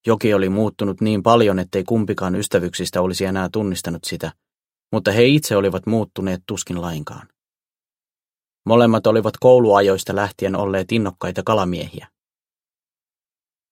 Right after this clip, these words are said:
"Olenkin jo kaivannut karpin makua Qinghaissa", Liu tunnusti.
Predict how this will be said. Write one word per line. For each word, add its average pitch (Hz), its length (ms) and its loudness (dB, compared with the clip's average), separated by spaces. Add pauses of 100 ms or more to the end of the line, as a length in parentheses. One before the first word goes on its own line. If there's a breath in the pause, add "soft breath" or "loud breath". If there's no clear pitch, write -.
(240)
"Olenkin 110 420 2
jo 107 100 -2
kaivannut 113 540 2
karpin 110 480 2
makua 104 440 0 (160)
Qinghaissa", 90 840 -4 (340)
Liu 95 280 -4
tunnusti. 90 540 -10